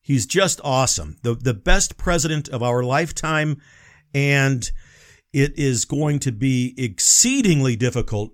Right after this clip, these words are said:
for him to be beatable in anything. The real issue that angers the Democrats is that Trump gets large crowds on a regular basis. Biden can't draw more than twenty people at any event.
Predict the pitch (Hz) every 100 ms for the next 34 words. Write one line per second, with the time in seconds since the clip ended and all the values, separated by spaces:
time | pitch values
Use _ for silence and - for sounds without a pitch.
0 | _ - 120 143 143 131 110 120 101 165
1 | 165 143 147 139 - 139 135 - - 240
2 | 214 143 120 95 65 - _ _ _ _
3 | - - - 135 147 240 294 240 180 185
4 | 151 156 170 170 165 135 139 165 165 147
5 | 127 123 139 113 135 - - 240 170 170
6 | - 127 143 190 208 202 - - 190 143
7 | 113 123 135 - _ _ _ _ 160 160
8 | 156 196 160 185 151 156 127 76 - -
9 | _ _ _ _ _ _ _ 117 214 269
10 | 233 160 185 185 147 180 185 202 208 220
11 | - - 247 226 135 123 - 104 139 202
12 | 214 190 220 135 -